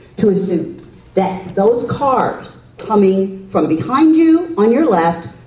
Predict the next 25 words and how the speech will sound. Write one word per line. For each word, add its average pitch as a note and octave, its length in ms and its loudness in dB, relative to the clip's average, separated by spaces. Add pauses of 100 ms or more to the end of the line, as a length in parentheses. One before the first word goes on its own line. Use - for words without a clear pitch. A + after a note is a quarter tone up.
going E3 220 2
straight A3+ 300 0
ahead C4 200 -4
of A3 80 0
you, - 300 -8 (300)
are F#3+ 220 0
allowed F#3 760 0
to - 180 -8
turn F#3 600 0
right D3 440 -2 (640)
in D#3 200 0
front C3 180 -2
of B2+ 80 -2
you. - 160 -12 (960)
That's G3+ 340 -2
not A#3+ 400 0
turn C4 240 2
right A3+ 200 2
on A3 160 2
red, D4 220 0
that's D#4+ 280 -2
turn D#4 180 2
right C#4 200 2
on G3+ 180 2
green. - 600 -2